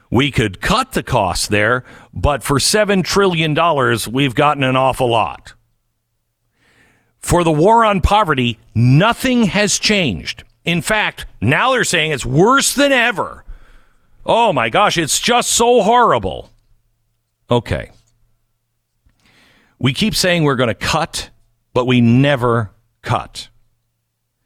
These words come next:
When Obama talked about getting rid of, you know, the, uh, the deficit, when it was absolutely immoral, he said that he was gonna cut the federal deficit in half by the end of his first term.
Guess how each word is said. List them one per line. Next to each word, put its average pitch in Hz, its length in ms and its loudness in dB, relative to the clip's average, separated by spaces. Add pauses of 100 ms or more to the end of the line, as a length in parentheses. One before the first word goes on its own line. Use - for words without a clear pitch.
(580)
When 135 180 0
Obama 165 400 0
talked 170 300 -2
about 135 240 -4
getting 123 340 0
rid 120 400 0
of, 95 680 -2
you 107 120 0
know, 85 360 0
the, 73 520 -6
uh, 62 440 -8 (100)
the 90 260 -2
deficit, 101 680 -4
when 101 160 0
it 113 100 -2
was 104 400 -2
absolutely 135 1040 -2
immoral, 117 1040 2 (320)
he 143 180 0
said 120 360 0
that 107 100 -2
he 113 60 0
was 107 160 -2
gonna 107 160 0
cut - 320 -4
the 151 80 -2
federal 139 320 -2
deficit 131 480 -2
in 104 160 0
half 143 480 -4
by 110 160 0
the 113 180 0
end 127 100 0
of 117 60 0
his 107 140 -2
first 117 280 -2
term. 107 280 -4